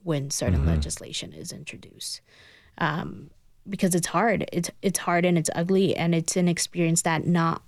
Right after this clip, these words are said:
Speaker 1: all of my colleagues go through, um, but there are a few of us.
Speaker 2: Do you feel that this twenty twenty-four election,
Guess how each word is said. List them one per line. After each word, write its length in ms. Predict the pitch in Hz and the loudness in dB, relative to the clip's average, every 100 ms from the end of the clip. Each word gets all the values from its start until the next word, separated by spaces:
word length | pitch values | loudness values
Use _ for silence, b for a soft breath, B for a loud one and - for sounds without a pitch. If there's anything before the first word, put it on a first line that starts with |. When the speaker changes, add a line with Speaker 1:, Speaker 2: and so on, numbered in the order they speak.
| - | -12
Speaker 1:
all 200 | 180 175 | -2 2
of 80 | 202 | 4
my 160 | 240 269 | 2 2
colleagues 380 | 269 285 285 - | 2 2 2 2
go 180 | 294 | 0
through, 320 | 277 311 339 330 b b b b b - | 2 2 2 0 b b b b b -6
um, 480 | 180 160 160 175 180 - _ | 0 2 2 0 -6 -12 _
but 120 | 175 | 0
there 160 | 185 180 | 2 4
are 180 | 185 | 2
a 60 | 175 | 0
few 280 | - 180 - | 0 0 0
of 140 | - | -2
us. 360 | - 185 - - - b b b b b b b b b b b _ _ _ _ _ | -8 -8 -6 -6 -12 b b b b b b b b b b b _ _ _ _ _
Speaker 2:
Do 80 | 120 | 2
you 80 | 120 | 2
feel 300 | 110 127 120 | 4 4 4
that 200 | 113 107 | 4 4
this 140 | 110 - | 2 2
twenty 240 | 135 120 | 2 2
twenty-four 500 | 110 120 107 - 117 | 4 4 4 4 4
election, 580 | 107 110 117 - 170 180 | 6 4 2 2 2 2